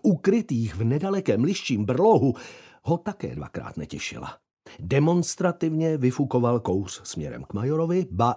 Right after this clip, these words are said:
i pár šišek po něm hodil. A to nakonec rozhodlo.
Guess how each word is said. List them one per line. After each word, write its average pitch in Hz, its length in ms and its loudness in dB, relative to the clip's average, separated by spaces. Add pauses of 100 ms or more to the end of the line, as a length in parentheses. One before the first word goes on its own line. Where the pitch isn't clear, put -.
(120)
i 117 180 2
pár 160 380 -4
šišek - 580 -4 (160)
po 78 100 -6
něm 85 160 -2
hodil. 90 480 -4 (540)
A 95 160 0
to 120 200 2
nakonec 98 420 0
rozhodlo. 80 520 -6